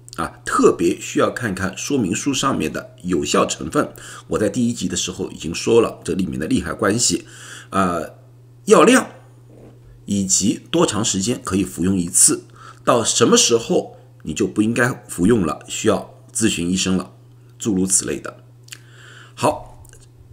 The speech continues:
那么现在说说头疼应该怎么样分类。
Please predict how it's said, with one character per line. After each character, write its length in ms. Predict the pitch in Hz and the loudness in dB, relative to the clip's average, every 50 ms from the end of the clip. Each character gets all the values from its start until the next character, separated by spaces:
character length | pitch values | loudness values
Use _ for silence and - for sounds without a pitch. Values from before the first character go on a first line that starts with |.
| - - - - - - - - - - - - - - - - - - - - - - - - | -20 -20 -20 -20 -20 -20 -20 -20 -20 -20 -20 -20 -20 -20 -20 -20 -20 -20 -20 -20 -20 -20 -4 -2
那 80 | 151 160 | 0 0
么 120 | 156 - - | 0 -2 0
现 200 | - - 170 151 | 2 2 4 4
在 120 | 135 127 | 4 2
说 200 | - - 156 151 | 2 2 2 0
说 300 | 147 - 139 - - - - | 0 0 -4 -4 -6 -8 -6
头 200 | - 110 139 185 | 0 2 2 2
疼 260 | - 90 85 - - - - - - - - | 2 0 -2 -4 -4 -10 -18 -20 -20 -6 -4
应 100 | 117 117 | -2 0
该 100 | 127 123 | 2 0
怎 140 | 123 - 71 | 0 -2 -2
么 60 | 78 | -2
样 80 | 87 | -2
分 200 | 95 - 117 117 | 0 0 2 4
类。 220 | 123 117 - - | 4 2 2 0